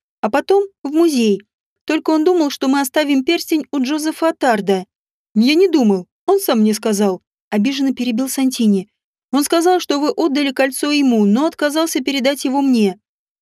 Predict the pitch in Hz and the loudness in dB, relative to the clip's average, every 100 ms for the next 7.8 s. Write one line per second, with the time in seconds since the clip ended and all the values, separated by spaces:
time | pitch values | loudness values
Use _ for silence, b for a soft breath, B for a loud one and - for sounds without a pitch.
0 | _ 254 349 392 392 294 294 311 285 285 | _ -2 2 2 2 2 2 0 0 2
1 | 269 254 208 196 - _ _ _ _ _ | 2 2 0 -2 -8 _ _ _ _ _
2 | 302 392 381 294 247 202 196 185 _ _ | 2 4 4 4 2 2 0 -2 _ _
3 | _ _ _ 226 247 247 254 254 262 240 | _ _ _ -2 0 0 0 -2 -2 -2
4 | 254 220 285 269 285 339 - 330 330 320 | 0 -2 -4 -2 -2 -2 -2 -2 0 -2
5 | 330 - 320 240 202 - 208 196 _ _ | -2 -2 0 0 -2 -2 -4 -4 _ _
6 | _ _ - 262 294 311 254 202 214 202 | _ _ -4 -2 2 2 2 2 2 0
7 | 254 302 302 285 277 233 196 185 | -2 -2 -2 -2 0 0 0 -4